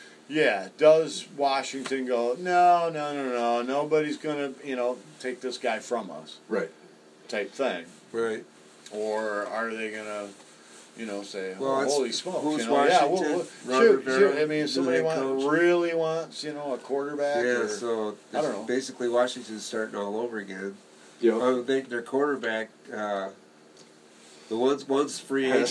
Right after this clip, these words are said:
Speaker 2: Haskins?
Speaker 1: Yeah,
Speaker 3: Yeah,
Speaker 1: they just,
Speaker 3: yeah,
Speaker 1: yeah, they
Speaker 3: Haskins
Speaker 1: just
Speaker 3: from Ohio State,
Speaker 1: Yeah.
Speaker 3: yeah.
Speaker 2: Are they gonna Rosen him out?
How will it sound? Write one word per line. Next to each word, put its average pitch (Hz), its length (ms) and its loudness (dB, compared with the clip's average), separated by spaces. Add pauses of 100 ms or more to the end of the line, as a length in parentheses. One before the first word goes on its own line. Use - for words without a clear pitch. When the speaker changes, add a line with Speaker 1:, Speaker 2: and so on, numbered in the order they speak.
(140)
Speaker 2:
Haskins? - 260 -6 (400)
Speaker 1:
Yeah, 226 200 0
Speaker 3:
Yeah, - 40 -4
Speaker 1:
they 113 120 -8
just, 170 100 -6
Speaker 3:
yeah, 180 100 2
Speaker 1:
yeah, 135 100 4
they 135 40 4
Speaker 3:
Haskins 151 440 0
Speaker 1:
just - 120 -8
Speaker 3:
from 123 140 -4
Ohio 120 340 -2
State, 120 360 -4
Speaker 1:
Yeah. - 100 -2
Speaker 3:
yeah. 120 200 2
Speaker 2:
Are - 160 -8
they 120 80 2
gonna 117 160 6
Rosen 117 420 4
him 101 120 -2
out? 120 300 2